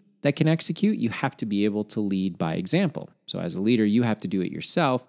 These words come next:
Your team has to see you hitting your own goals and executing on your own ideas. And as they see you doing that,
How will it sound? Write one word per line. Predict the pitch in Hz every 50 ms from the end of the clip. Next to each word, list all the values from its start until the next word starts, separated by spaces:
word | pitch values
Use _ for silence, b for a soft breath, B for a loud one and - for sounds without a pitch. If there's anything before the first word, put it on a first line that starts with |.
| B B B B B B _
Your | - 101
team | - - 131 127 113
has | 110 104 101 -
to | - 107
see | - - 107
you | 98 95 98 123 175 196
hitting | 156 - - - 127 120 110 101 98
your | 92 95 95
own | 92 85 87 85
goals | - 92 90 95 95 -
and | 95 92 - -
executing | - - - - 104 - - 101 92 95 92 -
on | - - 113 117 117
your | 110 104 -
own | - 92 90 85
ideas. | 85 85 78 90 85 85 87 92
And | 92 95
as | 107 113 104
they | 113 110 101
see | - - 104
you | 95 92 92 123 185 233 214
doing | 147 123 104 101 98 92 90
that, | 90 90 92 B